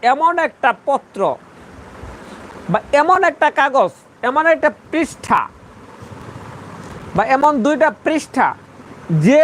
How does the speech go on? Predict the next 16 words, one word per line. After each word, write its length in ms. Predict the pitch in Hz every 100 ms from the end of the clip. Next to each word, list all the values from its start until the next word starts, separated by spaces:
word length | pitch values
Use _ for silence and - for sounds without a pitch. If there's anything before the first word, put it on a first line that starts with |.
| 320
পত্রটা 580 | - 320 - 262 226 196 196
বা 80 | 240 285 302
কাগজটা 500 | 302 302 - 226 208 170
দেখলে, 360 | 233 - 185 156 127 - - - - - 370 370
এক 80 | - 277
নজরে 360 | 277 233 254 226
দেখলে 400 | 175 214 170 190 233 247 - - - - - - - - - - - - 202
আপনার 300 | 208 285 262 -
সম্পর্কে 560 | 233 170 190 180 175 285 440 - - - - -
আর 80 | 180 -
কোনো 200 | 277 269 247 220
কিছু 260 | 208 269 330 381 - - - -
প্রশ্ন 340 | 254 285 - 285 294
করার 240 | 302 294 285 -
অবকাশ 440 | 277 320 294 285 - -
থাকে 220 | 277 269